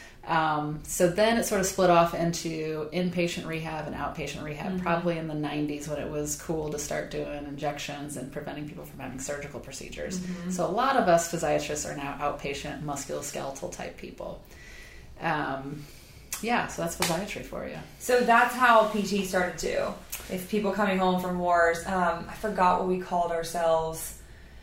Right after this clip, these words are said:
Speaker 2: but it was very much like we, there was no need for it.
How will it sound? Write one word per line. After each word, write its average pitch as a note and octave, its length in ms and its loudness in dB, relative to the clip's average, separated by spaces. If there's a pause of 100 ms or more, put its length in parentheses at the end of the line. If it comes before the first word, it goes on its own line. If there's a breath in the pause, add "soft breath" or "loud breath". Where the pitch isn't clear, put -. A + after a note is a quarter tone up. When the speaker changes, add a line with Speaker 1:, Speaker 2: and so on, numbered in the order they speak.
(200 soft breath)
Speaker 2:
but F#3 540 6 (680)
it G3+ 160 2
was F#3+ 180 0
very F#3+ 220 8
much F#3 220 4
like - 300 4 (380)
we, G3+ 280 4
there G#3 120 8
was A3 120 6
no G#3 140 4
need A#3+ 380 2
for D3+ 320 4
it. - 240 2